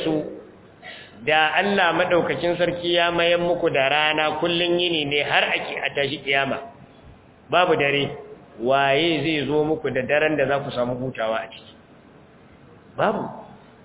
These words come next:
Shi za ce, "Afala tubsirun, ba kwa gani ne?" Sai ce, "To, min rahmati, yana daga rahamar Allah." Sai ce, "Ja'ala lakumul laila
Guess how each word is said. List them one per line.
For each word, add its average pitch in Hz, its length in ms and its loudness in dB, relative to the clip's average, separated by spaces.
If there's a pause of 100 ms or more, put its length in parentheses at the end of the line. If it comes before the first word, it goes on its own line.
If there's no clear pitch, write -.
(280)
Shi 165 80 -6
za 180 200 4
ce, 175 80 0
"Afala 175 360 4
tubsirun, 170 520 0
ba 180 140 4
kwa 170 140 4
gani 185 260 4
ne?" 208 120 2 (640)
Sai 165 180 0
ce, 160 180 -4
"To, 143 220 2
min 165 160 2
rahmati, 127 500 -2
yana 147 260 0
daga 123 260 0
rahamar 135 460 -2
Allah." 113 380 -6 (680)
Sai 143 180 -2
ce, 139 180 -2
"Ja'ala 143 300 2
lakumul 139 420 0
laila 127 460 0